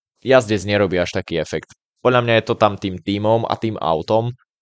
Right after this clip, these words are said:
Čo by som ďalšie povedal, je Alfa Romeo. Guan Yu Zhou a Valtteri Bottas. Podľa mňa takisto do budúcnosti nemeniaca sa zostava. Môj názor je taký, že kľudne by to mohlo ostať.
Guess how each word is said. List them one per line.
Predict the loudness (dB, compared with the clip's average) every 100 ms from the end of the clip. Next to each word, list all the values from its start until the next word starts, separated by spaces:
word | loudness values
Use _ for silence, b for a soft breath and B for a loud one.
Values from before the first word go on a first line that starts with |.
| _ _
Čo | 2 4
by | 2
som | 0
ďalšie | 2 2 0
povedal, | 2 4 6 4
je | 4 2 2 2 -2 _ _ 2
Alfa | 2 2 0
Romeo. | 0 -4 -6 -8 _ _ _ _ _
Guan | 0 4 4
Yu | 0
Zhou | 0 4 4 2 -4 _ _ _ _ _ -2
a | 2
Valtteri | 2 2 -2 -2
Bottas. | -4 -6 -6 -8 -16 _ _ _ -2
Podľa | 2 2 2
mňa | 0 0
takisto | 2 0 0 -4 -2 -2 -6 _
do | -2 0
budúcnosti | 0 -2 -4 -6 -6 -6
nemeniaca | -4 -4 -2 -2 -4
sa | -4 -2 -2
zostava. | -4 2 4 6 4 0 _ _ _ _ -2
Môj | 0 4
názor | 4 4
je | 2
taký, | 0 -2 -4
že | 0 2 2 2 -2 -8 -2
kľudne | 0 2 0
by | -2
to |
mohlo | 0 0 0 0
ostať. | 0 2 2 2